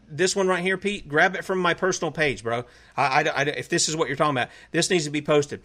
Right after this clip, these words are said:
It says, "It took under three minutes to throw a shirt over her tank." She's talking about her, her young daughter here.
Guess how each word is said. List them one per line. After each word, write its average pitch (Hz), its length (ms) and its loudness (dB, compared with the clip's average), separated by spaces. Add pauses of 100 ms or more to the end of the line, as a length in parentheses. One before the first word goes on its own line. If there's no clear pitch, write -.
(800)
It 190 80 4
says, 190 260 8
"It - 200 2
took 277 280 0
under 202 240 4
three 226 340 2
minutes 175 380 0
to 156 160 -2
throw 160 260 0
a 143 80 2
shirt 220 540 2
over 208 320 4
her 202 160 4
tank." 151 320 -2
She's - 160 -4
talking 180 200 2
about 180 200 0
her, 170 300 0
her 147 300 -2 (120)
young 160 280 0
daughter 151 280 4
here. 101 260 -8